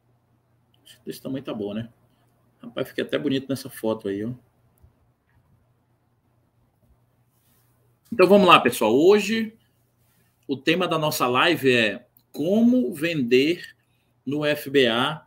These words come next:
estando fora do estado de São Paulo. É, então, eu vou tá explicando ao longo da live o que que é F B A,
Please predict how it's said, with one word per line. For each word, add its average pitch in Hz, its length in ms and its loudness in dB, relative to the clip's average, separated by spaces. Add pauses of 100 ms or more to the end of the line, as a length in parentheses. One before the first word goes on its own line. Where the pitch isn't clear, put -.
(340)
estando 143 440 -6
fora 151 680 -2 (460)
do 135 80 -4
estado 131 540 -4
de 131 100 -14
São 151 220 -10
Paulo. 110 400 -4 (760)
É, 95 160 -16
então, 113 480 -6 (680)
eu 104 80 -8
vou 113 100 -10
tá 120 80 -4
explicando 113 460 -6
ao 104 40 -2
longo 104 200 -4
da 104 100 -6
live 113 340 -4
o - 40 -20
que 104 100 -10
que - 100 -8
é 101 40 -2
F - 180 -10
B 95 140 -6
A, 113 320 -6